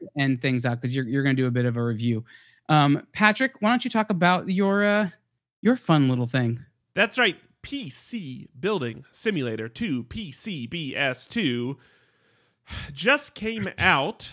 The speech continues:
Speaker 2: uh, within the last,
Speaker 1: P C B S.
Speaker 2: uh, week or two. Um, and this is available on Epic Games. P C B S one is, uh, available on Steam, I believe. So if you go look for it on Steam, you're gonna find the wrong game.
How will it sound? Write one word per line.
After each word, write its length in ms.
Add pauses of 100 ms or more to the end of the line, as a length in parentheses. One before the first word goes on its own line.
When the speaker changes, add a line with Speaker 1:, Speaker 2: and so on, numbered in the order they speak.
(200)
Speaker 2:
uh, 540
within 240
the 80
last, 300
Speaker 1:
P 60
C 40
B 60
S. 180
Speaker 2:
uh, 480
week 320
or 80
two. 500 (280)
Um, 500
and 400
this 240
is 140
available 360
on 220
Epic 580
Games. 440
P 120
C 140
B 300
S 340 (480)
one 800 (640)
is, 500
uh, 460
available 640
on 140
Steam, 520
I 80
believe. 400
So 100
if 40
you 80
go 80
look 240
for 140
it 40
on 120
Steam, 280
you're 120
gonna 100
find 320
the 60
wrong 320
game. 420